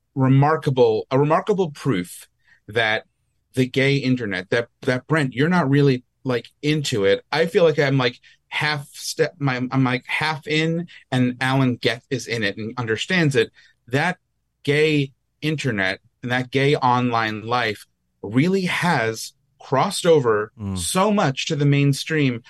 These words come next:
Speaker 1: that the American Dialect Society is talking about bussies.
Speaker 2: Yeah.
Speaker 1: Like, I think it's proof positive that, like, what felt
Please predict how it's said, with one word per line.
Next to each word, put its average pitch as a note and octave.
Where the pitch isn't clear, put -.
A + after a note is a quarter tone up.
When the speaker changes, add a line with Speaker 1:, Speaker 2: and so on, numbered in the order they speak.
Speaker 1:
that E3
the G3
American G3
Dialect E3
Society G#2
is A3
talking A#3
about A3
bussies. G#3
Speaker 2:
Yeah. A2
Speaker 1:
Like, G3+
I F#3
think B3+
it's A#3+
proof A3+
positive G#3
that, E3
like, D#3+
what D#3
felt -